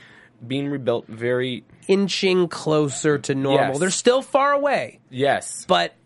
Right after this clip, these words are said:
Speaker 2: you know, at least the conversations are being had. You
Speaker 1: And
Speaker 2: know, Gordon's ap-, apologizing to Deva. He's doing his best to improve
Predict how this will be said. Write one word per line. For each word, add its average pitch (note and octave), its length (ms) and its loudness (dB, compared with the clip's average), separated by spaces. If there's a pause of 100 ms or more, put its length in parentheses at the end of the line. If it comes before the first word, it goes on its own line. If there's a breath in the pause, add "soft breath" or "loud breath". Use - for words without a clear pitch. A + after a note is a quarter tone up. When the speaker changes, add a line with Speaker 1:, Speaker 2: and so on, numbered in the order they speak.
Speaker 2:
you F3+ 120 0
know, D#3 200 0
at F3 120 -4
least G#3 240 -4
the - 80 -2
conversations F#3+ 760 -2
are D#3+ 80 0
being D3 300 -2
had. A#2+ 460 -6 (260 loud breath)
You D#3+ 80 4
Speaker 1:
And D#3 80 4
Speaker 2:
know, C#3+ 160 0
Gordon's F#3 440 0
ap-, F3 160 -2 (220)
apologizing D#3+ 960 -2
to - 80 -10
Deva. C#3+ 480 -2 (160 loud breath)
He's D#3 160 -6
doing E3 280 2
his C#3 180 -4
best D#3+ 460 -2
to D3 140 -6
improve C3+ 540 -4